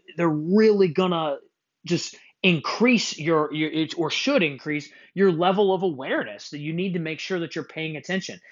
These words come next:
Go to your local malls, the, the, the local stores, especially coming up. If you, like, if you're listening to this on Thanksgiving Day when I'm recording it,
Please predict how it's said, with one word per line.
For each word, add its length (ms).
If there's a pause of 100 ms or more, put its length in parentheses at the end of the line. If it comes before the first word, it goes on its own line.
(200)
Go 180
to 60
your 160
local 420
malls, 540
the, 120
the, 480
the 100
local 320
stores, 280
especially 520
coming 300
up. 160 (220)
If 140
you, 120
like, 140
if 100
you're 140
listening 380
to 80
this 440 (260)
on 160
Thanksgiving 560
Day 320
when 120
I'm 120
recording 480
it, 140